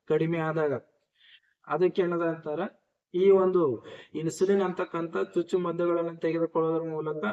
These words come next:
ಆ ಒಂದು ಇನ್ಸುಲಿನ್ ಹಾರ್ಮೋನ್ ಅನ್ನ ಕೂಡ ಏನ್ ಮಾಡ್ಬೋದು ಅಂತಾರ ನಿಯಂತ್ರಿಸಬಹುದು. ಅದೇ ರೀತಿ ಏನದ ಅಂತಾರ ಈ ಒಂದು ಇನ್ಸುಲಿನ್ ಹಾರ್ಮೋನ್ ಏನದ ಅಂತಾರ ಹೆಚ್ಚಿನ ಪ್ರಮಾಣದಲ್ಲಿ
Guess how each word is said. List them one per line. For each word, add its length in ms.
ಆ 200
ಒಂದು 300
ಇನ್ಸುಲಿನ್ 380
ಹಾರ್ಮೋನ್ 420
ಅನ್ನ 160
ಕೂಡ 240
ಏನ್ 160
ಮಾಡ್ಬೋದು 420
ಅಂತಾರ 200
ನಿಯಂತ್ರಿಸಬಹುದು. 1120
ಅದೇ 180
ರೀತಿ 280
ಏನದ 220
ಅಂತಾರ 320
ಈ 120
ಒಂದು 240
ಇನ್ಸುಲಿನ್ 520
ಹಾರ್ಮೋನ್ 540
ಏನದ 260
ಅಂತಾರ 360
ಹೆಚ್ಚಿನ 440
ಪ್ರಮಾಣದಲ್ಲಿ 1120